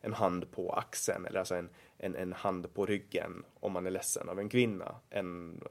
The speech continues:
av en man. Och, och jag vet inte, nu kanske jag pratar in mig i ett hörn här, för nu sitter du och tittar lite finurligt på mig, men nu får du hjälpa mig <laughs> ut ur det här. Har jag rätt eller har jag fel?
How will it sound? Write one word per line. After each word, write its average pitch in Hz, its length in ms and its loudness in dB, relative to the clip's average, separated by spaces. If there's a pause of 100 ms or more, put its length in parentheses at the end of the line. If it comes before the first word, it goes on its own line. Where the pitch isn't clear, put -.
(140)
av 92 160 -2
en 90 120 -6
man. 92 340 -6 (240)
Och, - 160 -10 (260)
och - 220 6
jag 110 80 12
vet 113 160 6
inte, 113 220 -4
nu 101 260 -6 (360)
kanske 95 200 -4
jag 82 120 -4
pratar 90 220 0
in 87 120 -2
mig 82 100 -6
i - 20 -6
ett 85 80 -10
hörn 85 220 -4
här, 90 100 -4
för 101 120 -2
nu 98 80 4
sitter 104 240 2
du 107 60 8
och 104 80 6
tittar 123 260 6
lite 101 200 2
finurligt 117 540 8
på - 80 6
mig, 104 200 8
men 104 180 4 (1700)
nu 117 140 0
får 117 100 0
du 117 60 8
hjälpa 107 280 4
mig 131 280 2
<laughs> - 60 -12
ut 139 320 6
ur 107 60 6
det - 100 -2
här. - 200 -10 (180)
Har 127 240 10
jag 117 100 12
rätt 123 220 10
eller 107 140 8
har 101 100 8
jag 92 100 4
fel? 92 220 0